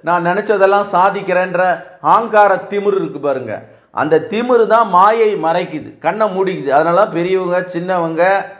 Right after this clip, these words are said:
எல்லாரும் ஏசுவது, "நானே கதாநாயகன், நானே ஹீரோ." அவன் புலன் இன்பத்துல டெய்லி சதா எத்தனை மனைவிக்கு துரோகம் சரி, எத்தனை பெண்ணோட உயிர் கலப்பு பெறான்,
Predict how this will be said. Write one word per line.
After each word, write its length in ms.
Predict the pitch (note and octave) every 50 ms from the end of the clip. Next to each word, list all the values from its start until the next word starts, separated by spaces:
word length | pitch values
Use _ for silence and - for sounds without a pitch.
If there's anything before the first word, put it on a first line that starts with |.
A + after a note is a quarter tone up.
| - _ _ _
எல்லாரும் 580 | - C#3+ D#3+ F3 F3+ F#3 F#3 F#3+ G3 G3 F3 E3
ஏசுவது, 720 | E3+ F#3+ G3 G3 F3+ E3+ D#3 D3+ C3 A2 G#2 - - - _ _ _ -
"நானே 640 | - C#3 D#3 E3 E3+ E3+ F#3 F#3+ G3+ A3 A#3 A#3
கதாநாயகன், 920 | A3+ F#3 F3 E3 F#3+ G3 G3+ G3+ G3 F#3+ F#3 F3+ F3+ F3+ E3+ F3 F3+ F3 D#3+
நானே 520 | D#3 D#3+ E3+ F3+ F3+ F#3+ F#3+ G3 G#3 G#3
ஹீரோ." 760 | G3 F3 F3+ F#3+ G3 G3 F#3+ F#3+ F3+ E3 C3+ - - - - - _ _ _ _ _ _ _ _ _
அவன் 500 | - C3 D#3 E3 F#3 A3 A#3 A3 - -
புலன் 320 | - E3+ F#3+ G3+ A3+ A3+
இன்பத்துல 300 | A3 G#3+ G3+ F#3 F#3+ E3+
டெய்லி 640 | F#3 F#3+ E3 E3+ E3+ E3 E3+ F3+ F3+ F#3+ F#3+ G3 A3+
சதா 760 | A#3 - F#3 E3 E3 F3 F#3+ G3+ G#3 G3+ F#3+ D#3+ C3+ - - - - - _ _ _ _ _ _ _ _ _ _ _ _ _ _ _
எத்தனை 420 | C#3+ E3+ E3 E3+ G3 A3+ A3 A3 G#3+ G3+ F#3 E3+ - - -
மனைவிக்கு 580 | C3+ D3 E3 F#3+ A3 A3+ G#3+ G#3+ D#3 F#3 F#3+ D#3+
துரோகம் 380 | D#3+ F3+ G3+ G#3 G3+ G3 F#3+
சரி, 160 | D#3+ F3+ G3 G3+
எத்தனை 360 | F3+ E3 - A3+ A3+ A3 G#3+
பெண்ணோட 440 | G#3 E3+ G3 G3 G3 G3 F#3+ G3 G#3
உயிர் 360 | A#3+ A#3+ G3+ G3+ A#3 C4+ C#4
கலப்பு 320 | A#3 A#3 A3 G3+ E3+ G3+
பெறான், 420 | F#3 D3+ F3 E3+ E3 D3+ C#3 A2